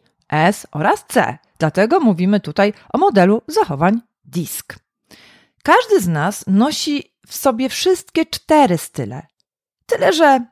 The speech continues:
każdy w innym natężeniu. Wiesz, że typ D, czyli dominujący, stanowczy, nastawiony na zadania i osiąganie celów, jest często uznawany przez innych ludzi za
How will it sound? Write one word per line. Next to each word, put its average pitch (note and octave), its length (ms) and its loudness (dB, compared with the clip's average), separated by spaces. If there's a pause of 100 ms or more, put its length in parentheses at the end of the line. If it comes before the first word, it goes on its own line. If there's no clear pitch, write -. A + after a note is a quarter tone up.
(340)
każdy A3 440 0 (160)
w - 140 -8
innym F3+ 440 0 (180)
natężeniu. F#3 720 2 (960)
Wiesz, F#3 520 0 (120)
że F3 260 0
typ B3 280 -2
D, D#3+ 300 -2
czyli G#3 360 0 (220)
dominujący, F3+ 920 0 (300)
stanowczy, F3+ 840 -4 (340)
nastawiony G3+ 640 4
na F#3 140 4
zadania G3 460 2
i F#3+ 140 -2
osiąganie F#3+ 560 2
celów, A3 560 0 (280)
jest - 420 -2
często G#3+ 440 0
uznawany G#3+ 580 0
przez - 340 -6
innych B3 360 2
ludzi B3 300 -4
za G3 220 0